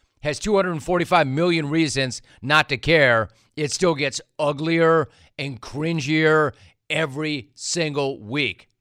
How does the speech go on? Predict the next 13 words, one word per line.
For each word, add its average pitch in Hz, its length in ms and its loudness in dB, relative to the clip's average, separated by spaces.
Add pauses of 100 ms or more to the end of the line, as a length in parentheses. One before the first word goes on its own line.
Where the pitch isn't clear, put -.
(1000)
Denver 175 320 0
got 156 220 -2
their 139 160 0 (160)
asses 147 640 -2 (220)
handed 160 440 -4
to 156 120 0
them 151 220 -4
yesterday 147 420 -2
by 123 140 -6
Steve 156 280 -4
Wilks, 139 500 -2 (320)
Sam 151 420 -2
Darnold, 113 680 0